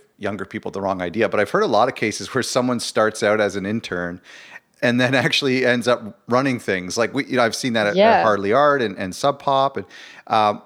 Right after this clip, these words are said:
Speaker 1: what were your long-term goals when you were starting out as an intern at, at a record label?
Speaker 2: I mean, I de-, I, my long-term goal was one hundred percent to work at a label.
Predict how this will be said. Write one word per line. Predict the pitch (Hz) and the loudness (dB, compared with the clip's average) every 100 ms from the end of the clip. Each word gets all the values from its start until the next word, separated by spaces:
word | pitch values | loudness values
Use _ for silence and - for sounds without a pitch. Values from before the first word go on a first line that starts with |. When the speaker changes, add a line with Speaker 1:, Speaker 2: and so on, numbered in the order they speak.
| _ | _
Speaker 1:
what | - 135 175 | 0 0 2
were | 208 | 0
your | 151 135 147 147 | 2 2 4 4
long-term | 123 110 110 - 107 104 | 4 2 0 -4 -4 -2
goals | 107 127 110 - | 0 2 0 -2
when | 104 | -4
you | 104 | -2
were | 101 | -2
starting | 98 107 101 101 | 0 0 0 0
out | 98 | 0
as | 95 95 | 0 -2
an | 92 | -6
intern | 101 - 95 90 | -8 -4 -4 -4
at, | 92 | -6
at | 101 90 | -4 -4
a | |
record | 90 101 113 | -2 -4 -4
label? | 90 82 82 82 _ _ _ _ _ _ _ _ | -8 -10 -12 -18 _ _ _ _ _ _ _ _
Speaker 2:
I | 190 | 0
mean, | 196 185 | 2 2
I | 185 165 | 0 -2
de-, | - 165 - | 2 2 2
I, | |
my | 165 175 | 0 0
long-term | 170 160 165 185 165 | 0 0 -2 -4 -6
goal | 151 151 147 | 0 2 2
was | 143 143 - - - | 0 -6 -16 -20 -4
one | 156 | -4
hundred | 160 165 151 151 | 0 0 0 -2
percent | - 151 139 - - | -2 -4 -4 -6 -4
to | - | 0
work | 147 143 135 - | 2 4 2 2
at | 113 | -2
a | |
label. | 107 - 120 78 - | -2 -4 -2 -2 -4